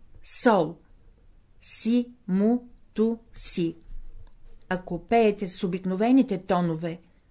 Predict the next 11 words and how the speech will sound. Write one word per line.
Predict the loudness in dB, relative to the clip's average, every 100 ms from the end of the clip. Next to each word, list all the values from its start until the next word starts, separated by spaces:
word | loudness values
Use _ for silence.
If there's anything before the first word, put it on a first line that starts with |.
| _
сол, | -12 2 4 4 0 -8
си, | -10 -2 -2 -2 -12 -20 -4
ре, | 2 4 2 -4 -16
сол, | -12 0 2 2 0 -8 _ -20 -20 2
те | 4
нямат | 6 8 6 4 -2 -6
окултно | -6 0 -2 0 -2
значение. | -4 0 -2 -2 -2 -2 -2 -6 -12 -18 -20 -20 -20 -20 -20 0
А | 0
с | 0 -2
звуковете | -4 -2 -2 -2 -2 -2 -4 -6 -6